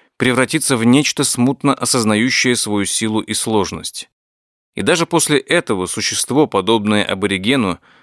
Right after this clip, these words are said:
будет так же далеко от меня, как инфузория от него. И я когда-то был такой инфузорией. Я прожил множество жизней, накопил огромный опыт,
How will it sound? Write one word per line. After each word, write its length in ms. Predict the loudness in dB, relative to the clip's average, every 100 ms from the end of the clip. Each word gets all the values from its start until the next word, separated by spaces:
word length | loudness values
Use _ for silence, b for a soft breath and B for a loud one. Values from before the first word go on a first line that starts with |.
| b
будет 360 | -2 0 0 0
так 220 | 0 0
же 120 | -2
далеко 420 | 0 0 2 2
от 200 | 0 0
меня, 340 | 2 2 2 -2 b
как 180 | -10 -6 -2
инфузория 680 | -2 0 -2 0 2 2
от 220 | 0 -4 -6
него. 380 | -6 -6 -10 -14 _ _ _ _ _ _
И 100 | -2
я 180 | 2 2
когда-то 380 | 2 0 0 0
был 300 | -2 -4 -4 _ _ _ _
такой 300 | -6 0 0 0
инфузорией. 800 | -6 -6 -4 -2 -4 -6 -10 -18 _ _ _ _ _ _
Я 160 | 0 4
прожил 360 | 4 4 4
множество 520 | 6 4 2 0 0
жизней, 720 | 0 2 2 2 -2 -4 -8 _ -8
накопил 460 | -4 -2 -2 -2 -2
огромный 440 | 0 0 0 -2
опыт, 500 | 0 -2 -2 -10